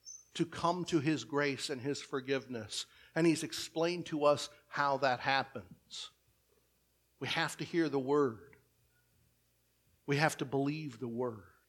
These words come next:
We have to accept that we ourselves are sinners in need of forgiveness. You can't repent from what you won't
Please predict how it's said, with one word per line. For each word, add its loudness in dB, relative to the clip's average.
We 2
have 6
to 2
accept 2
that -2
we -2
ourselves 2
are 0
sinners 0
in 2
need 0
of 6
forgiveness. 0
You 6
can't 4
repent 6
from 0
what 2
you 0
won't 4